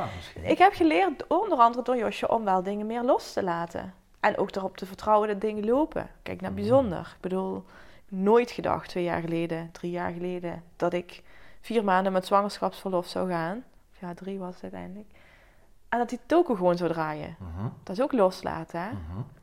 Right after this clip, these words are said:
Speaker 2: En dat ik nu, hoe vaak ik nu met regelmaat denk, en natuurlijk in deze tijd is het helemaal anders, hè, maar lo-, loopt het niet? Nou goed, hebben we geen, geen, geen teambezetting? Prima, dan gaan we dicht. Dat, dat had ik eerder ook niet gedaan.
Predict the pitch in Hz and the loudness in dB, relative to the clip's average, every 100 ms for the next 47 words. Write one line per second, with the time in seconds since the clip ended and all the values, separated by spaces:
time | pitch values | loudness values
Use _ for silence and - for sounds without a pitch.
0 | _ _ _ 214 214 196 214 240 262 254 | _ _ _ 0 0 0 0 2 0 -4
1 | - 240 247 262 269 262 294 302 - 269 | -6 -2 2 2 2 -4 -2 -4 0 0
2 | 262 247 233 220 214 214 - 190 - - | 0 -2 -2 -2 -4 -8 -14 -14 -14 -14
3 | 233 208 196 208 202 208 196 202 202 202 | -10 -8 -6 -6 -6 -8 -8 -8 -6 -4
4 | 220 233 247 233 208 - 208 269 226 208 | 0 0 -2 -8 -12 -10 -10 -8 -8 -8
5 | 208 - - - - - - - _ _ | -10 -20 -20 -20 -20 -20 -20 -20 _ _
6 | _ _ _ _ _ _ - _ _ 196 | _ _ _ _ _ _ -20 _ _ -4
7 | 190 - 196 196 226 269 403 - - 180 | -2 0 -2 -2 -8 -6 -6 -4 -6 -6
8 | 233 - - _ 226 226 220 226 214 208 | -10 -14 -20 _ -8 -6 -4 -2 -2 -4
9 | - 226 214 202 190 214 208 - 269 330 | -6 -6 -6 -8 -8 -6 -6 -4 -2 0
10 | 285 269 285 277 - 262 233 - 254 240 | 0 0 -2 -8 -6 -4 -4 -4 -4 -4
11 | 180 160 359 - - _ _ _ _ 214 | -2 -2 -4 -8 -20 _ _ _ _ -2
12 | 226 - - _ _ 185 185 190 214 240 | 0 0 -10 _ _ -2 0 0 2 4
13 | 302 - - 480 226 180 | 6 4 4 2 2 -2